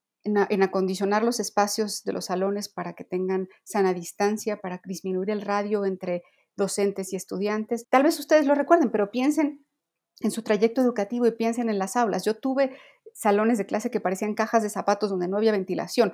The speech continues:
Estamos tomando eso en cuenta. Insisto, el agua es fundamental. Teníamos un montón de escuelas sin acceso a agua limpia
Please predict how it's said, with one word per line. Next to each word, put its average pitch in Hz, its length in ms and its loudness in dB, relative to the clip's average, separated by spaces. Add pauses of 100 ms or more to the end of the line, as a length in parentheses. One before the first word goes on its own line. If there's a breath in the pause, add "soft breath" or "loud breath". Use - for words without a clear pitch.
(140 loud breath)
Estamos 226 380 2
tomando 208 340 0
eso 208 140 -6
en 190 60 -6
cuenta. 233 400 0 (340 loud breath)
Insisto, 220 320 -2
el 202 100 4
agua 220 200 6
es 233 100 -8
fundamental. 190 600 -2
Teníamos 196 440 -2
un 202 80 -4
montón 196 400 0
de 226 60 2
escuelas 214 520 -2
sin 185 220 -4
acceso 196 580 0
a 170 100 -4
agua 175 180 -2
limpia 208 420 -4